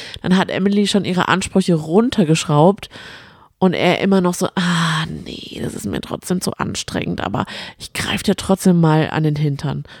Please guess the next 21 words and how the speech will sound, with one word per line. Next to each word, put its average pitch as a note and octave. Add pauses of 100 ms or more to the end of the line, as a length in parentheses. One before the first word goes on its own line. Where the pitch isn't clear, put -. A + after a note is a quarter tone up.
(100)
Und D3
man D3+
denkt, D3+
„Oh C#3
mein G#2
Gott.“ - (1080)
Fand F3+
ich F#3
auch E3+
eine E3
blöde F3
Aktion, F3 (140)
aber E3
dann E3+
hat -
man F3+
sich E3+
dran E3
gewöhnt, D#3+
dass E3+
er D#3+